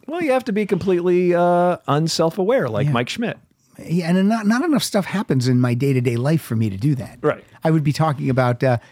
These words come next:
Speaker 2: "Yeah, I cleaned up the cat dander."
Speaker 1: <laughs> Well, that's the other thing. And by the way, that was a joke to Mike Schmidt that I was just kidding about him being not self-aware.
Speaker 2: I don't know how he does it.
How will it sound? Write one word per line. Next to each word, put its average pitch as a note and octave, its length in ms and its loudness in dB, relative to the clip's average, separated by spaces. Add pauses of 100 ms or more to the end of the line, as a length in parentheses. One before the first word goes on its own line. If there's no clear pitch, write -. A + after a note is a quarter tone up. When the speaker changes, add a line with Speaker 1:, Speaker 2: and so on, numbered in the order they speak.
Speaker 2:
"Yeah, F#4 120 2
I C#3 100 0
cleaned E3+ 260 0
up F3+ 100 -4
the G#3 60 -2
cat A#3+ 300 -2
dander." G#2+ 400 -4 (220)
Speaker 1:
<laughs> B2 100 -4 (540)
Well, D4 120 0
that's E4 260 -2
the D4 80 2
other E4+ 160 2
thing. E3 220 -2
And E3 100 0
by F3 120 4
the D3 100 2
way, C#3+ 100 4
that B2 140 2
was A#2 100 0
a A#2 60 2
joke A#2 200 0
to G#2+ 60 -2
Mike F#2+ 180 0
Schmidt F2 300 -2
that E2+ 220 -4
I F#2 120 0
was G2 160 0
just - 160 -6
kidding F2+ 200 -2
about F2+ 180 0
him F#2 120 0
being F2+ 120 0
not - 140 -6
self-aware. F2+ 280 0
Speaker 2:
I C3+ 220 -2
don't D#3 160 0
know C3 80 0
how D3+ 220 0
he C#3 100 2
does A#2 240 0
it. G2+ 100 -10